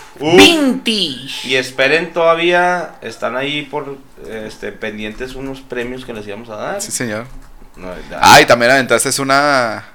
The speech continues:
Speaker 3: una de esas en,
Speaker 1: Sí,
Speaker 3: en
Speaker 1: pero
Speaker 3: vivo, en vivo en la transmisión,
Speaker 1: pero
Speaker 3: pero
Speaker 1: no ha
Speaker 3: bueno.
Speaker 1: llegado nada aún.
Speaker 3: No ha llegado, no.
Speaker 1: Vamos a estar ahí planeando algo. Bienvenidos, como dijo Loco, este, otra semana.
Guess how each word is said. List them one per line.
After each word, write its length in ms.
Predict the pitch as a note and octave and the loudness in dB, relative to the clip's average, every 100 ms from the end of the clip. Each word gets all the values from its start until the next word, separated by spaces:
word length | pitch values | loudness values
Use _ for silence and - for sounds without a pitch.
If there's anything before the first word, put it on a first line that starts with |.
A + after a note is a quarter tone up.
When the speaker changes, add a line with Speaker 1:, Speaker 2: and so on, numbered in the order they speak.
| - - - - | -20 -20 -20 -18
Speaker 3:
una 240 | A2 A2 B2 | -8 2 4
de 100 | B2+ | 6
esas 220 | B2+ C#3+ | 4 0
en, 120 | C3+ A#2 | 0 -4
Speaker 1:
Sí, 60 | G#2+ G#2+ | -6 -2
Speaker 3:
en 180 | A#2+ A2+ | -2 2
Speaker 1:
pero 40 | A2 | 2
Speaker 3:
vivo, 180 | D3+ D#3 | 4 2
en 120 | A#2+ | 4
vivo 280 | B2+ D3+ D#3 | 4 6 4
en 80 | |
la 100 | D3 | 2
transmisión, 460 | B2+ B2 A2+ B2 G3 | -2 -4 0 2 2
Speaker 1:
pero 140 | D3+ G#2+ | 2 0
Speaker 3:
pero 0 | |
Speaker 1:
no 60 | |
ha 40 | G#2 | 0
Speaker 3:
bueno. 80 | |
Speaker 1:
llegado 280 | G2+ G2+ G#2 | 0 -2 -2
nada 280 | G#2 F#2 F#2+ | -4 -6 -6
aún. 140 | G#2+ D3+ | -6 -4
Speaker 3:
No 60 | A2+ | -4
ha 40 | |
llegado, 320 | G#2+ G#2+ G#2 | -4 -6 -6
no. 180 | G2 F#2+ | -10 -14
Speaker 1:
Vamos 340 | F#2 F#2+ G2 A2 | -12 -12 -12 -16
a 20 | |
estar 360 | G2 F2+ F#2 F2+ | -12 -12 -12 -16
ahí 220 | G#2+ G#2 | -16 -16
planeando 560 | G#2 G#2+ G2+ G2+ G#2+ A#2 | -14 -14 -12 -12 -6 -4
algo. 300 | C#3+ E3 F3 - - - - - | -4 -6 -12 -16 -20 -20 -20 -10
Bienvenidos, 540 | A2+ A#2 A#2 A#2+ C#3+ | -8 -6 -6 -4 -4
como 180 | D3 C3+ | -6 -8
dijo 160 | A2+ C#3+ | -6 -2
Loco, 560 | D#3 E3 F3+ F#3 F3+ - - - - | 0 2 2 0 -2 -10 -20 -20 -14
este, 280 | A2 A2+ B2 | -10 -8 -6
otra 240 | A2 C3+ D3+ | -4 -2 -2
semana. 580 | C3 A#2+ D3 E3 F3 | 0 -2 2 2 2